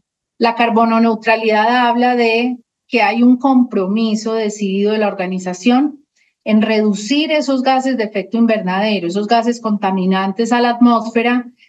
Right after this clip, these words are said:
eh, y aquellos que no se logran reducir,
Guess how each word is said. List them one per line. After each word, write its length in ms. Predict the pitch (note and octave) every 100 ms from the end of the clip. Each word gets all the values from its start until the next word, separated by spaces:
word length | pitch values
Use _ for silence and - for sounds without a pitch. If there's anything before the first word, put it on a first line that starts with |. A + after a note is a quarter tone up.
| _ _ _
eh, 300 | A#3 A3 G#3+
y 120 | C4
aquellos 440 | A#3 A3 C4 C4 C#4
que 140 | D4
no 140 | B3+ A3
se 120 | B3
logran 380 | B3 A#3 B3 A#3+
reducir, 640 | A#3 A3+ A3 A3+ A#3+ A3